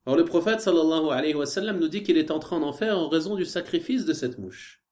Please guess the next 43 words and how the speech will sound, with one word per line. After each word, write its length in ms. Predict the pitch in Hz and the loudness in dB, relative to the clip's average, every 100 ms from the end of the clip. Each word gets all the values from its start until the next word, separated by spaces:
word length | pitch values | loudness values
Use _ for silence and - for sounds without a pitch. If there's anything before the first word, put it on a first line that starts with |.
| _ | _
Ceci 320 | - 123 175 | -6 0 4
nous 180 | 160 127 | 4 4
indique 320 | 120 113 110 | 2 0 -6
donc 460 | 113 185 - - _ _ _ | -6 -6 -8 -18 _ _ _
qu'il 160 | - 113 | -4 0
était 240 | 113 101 | 0 -2
croyant 600 | - - 117 107 104 - _ _ _ | -6 -6 -2 -2 -4 -10 _ _ _
et 120 | - | -12
qu'il 180 | 87 - | -8 -4
est 60 | 92 | -4
sorti 440 | - 117 - 143 | -4 -8 -8 -8
de 100 | 107 | -6
l'islam 600 | 95 - - 110 135 139 | -6 -8 -6 -2 -2 -4
en 80 | 101 | -6
raison 260 | 92 110 131 | -6 -6 -6
de 80 | |
cet 220 | 123 90 92 | -8 -12 -16
acte. 440 | - - - - _ _ _ _ | -20 -20 -20 -20 _ _ _ _
Ceci 280 | - - | -14 -4
nous 120 | 123 107 | -4 -2
prouve 220 | - 101 | -6 -6
donc 220 | 120 - | -6 -6
la 100 | 92 | -8
gravité 600 | - 87 101 110 98 120 | -8 -8 -6 -6 -8 -8
du 160 | 104 95 | -8 -8
polythéisme 600 | 98 92 95 113 123 95 | -8 -8 -6 -6 -6 -8
majeur 600 | 92 92 127 - - _ - | -8 -8 -8 -10 -16 _ -10
et 80 | 104 | -6
la 120 | 104 | -6
gravité 560 | 98 98 143 151 135 175 | -6 -4 -2 -2 0 -2
du 120 | 147 | -2
sacrifice 560 | 127 143 143 131 190 | -6 -8 -10 -8 -10
pour 160 | - 139 | -6 -4
autre 240 | 160 165 | -4 -6
qu'Allah 280 | 160 170 180 | -8 -6 -6
subhanahu 460 | - - - 123 98 | -8 -12 -10 -8 -8
wa 140 | 92 | -10
ta'ala. 360 | - 90 92 _ _ _ _ | -14 -16 -18 _ _ _ _
Alors 260 | 117 165 175 | 2 2 6
que 100 | 180 | 4
dire 200 | 180 202 | 6 4
de 100 | 156 | 0
ceux 400 | - 156 - | 0 -2 -4